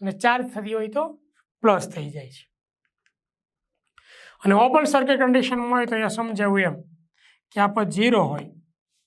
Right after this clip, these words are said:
પ્રવાહ જ ઝીરો, પ્રવાહ વહેતો પ્રવાહ ઝીરો, તો વી બરાબર શું થાય?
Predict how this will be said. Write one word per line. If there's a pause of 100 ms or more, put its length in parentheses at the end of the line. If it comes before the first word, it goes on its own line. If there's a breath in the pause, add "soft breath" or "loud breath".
(580 soft breath)
પ્રવાહ
જ
ઝીરો, (300)
પ્રવાહ
વહેતો
પ્રવાહ
ઝીરો, (480 soft breath)
તો
વી
બરાબર
શું
થાય?